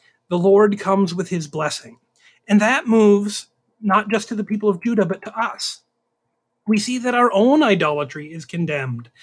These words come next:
that we are to fear, love, and trust in God above all things. And the only thing that is our hope is our Lord Jesus Christ.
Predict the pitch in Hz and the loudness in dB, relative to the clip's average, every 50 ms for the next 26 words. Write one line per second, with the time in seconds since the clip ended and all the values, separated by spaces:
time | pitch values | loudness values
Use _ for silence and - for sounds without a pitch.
0 | - - - _ _ - 220 220 233 233 220 214 226 240 247 - 240 233 - - | -20 -20 -20 _ _ -2 0 0 2 2 2 2 2 2 2 0 -2 -4 -4 -4
1 | 208 220 226 233 233 233 233 220 - - 208 190 202 214 214 208 220 214 208 - | -4 -4 -2 -2 -4 -4 -6 -6 -10 -8 -2 2 2 2 2 2 2 0 0 0
2 | - 208 208 - - 226 220 190 190 190 196 208 208 185 208 202 196 208 - 185 | -2 -4 -6 -4 -4 -4 -4 -2 -2 -2 0 0 0 2 0 0 0 0 -2 -2
3 | 180 180 175 170 - 202 190 151 127 117 120 - - - - - - - - 240 | 0 0 0 -2 0 -2 -2 -2 -2 -8 -12 -14 -18 -20 -20 -20 -14 -4 2 4
4 | 240 214 262 254 - 226 269 302 330 349 349 330 330 320 - - 285 277 269 269 | 4 4 4 2 2 2 2 4 4 4 4 4 4 2 0 0 -4 -4 -2 -4
5 | 269 247 226 226 233 233 233 - 233 233 226 208 214 202 233 226 - - 196 165 | -4 -4 -4 -4 -4 -4 -4 -4 -4 -2 0 2 4 4 4 4 2 2 0 0
6 | 131 - _ _ _ _ _ _ _ _ _ _ _ - 214 208 196 202 190 202 | -2 -4 _ _ _ _ _ _ _ _ _ _ _ 0 2 2 2 4 4 4
7 | 202 190 185 185 185 180 170 160 175 175 160 160 156 - - - 180 156 123 117 | 4 4 2 0 0 -2 -2 -4 -6 -8 -10 -10 -12 -14 -10 -10 -8 -8 -10 -10
8 | - - - - - | -14 -14 -16 -16 -16